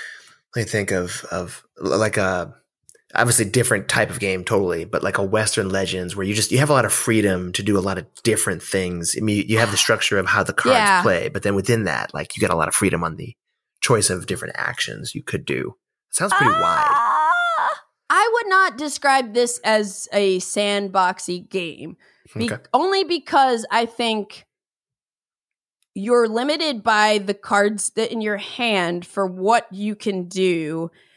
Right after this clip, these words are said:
Speaker 2: And also, depending on who's leading, that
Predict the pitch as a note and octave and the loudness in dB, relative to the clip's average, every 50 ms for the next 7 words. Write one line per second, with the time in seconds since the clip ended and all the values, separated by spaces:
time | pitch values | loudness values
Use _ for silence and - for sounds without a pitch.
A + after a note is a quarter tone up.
0 | _ _ - F#3+ G3+ - F3 G#3+ A3+ A#3+ B3 - B3 A3+ A3+ G#3 G3+ G#3+ G#3 - | _ _ -2 -2 0 2 4 4 6 4 4 2 2 4 4 2 2 0 -2 0
1 | B3+ A3 A3 A3 G#3+ G#3 G3+ G3+ G3+ G#3+ G#3+ G3+ F#3+ F3+ F3 E3 E3 F#3 G#3 A#3+ | 0 0 0 0 0 -2 -2 -2 -2 -2 -2 -2 -2 -4 -6 -6 -8 -8 -6 -4
2 | C4 B3+ A#3+ G#3+ F#3+ F#3 F#3 F#3 F#3 F3+ - _ _ _ _ - G3+ A3+ - | -2 -2 0 0 0 0 0 -2 -2 -4 -8 _ _ _ _ 2 2 2 2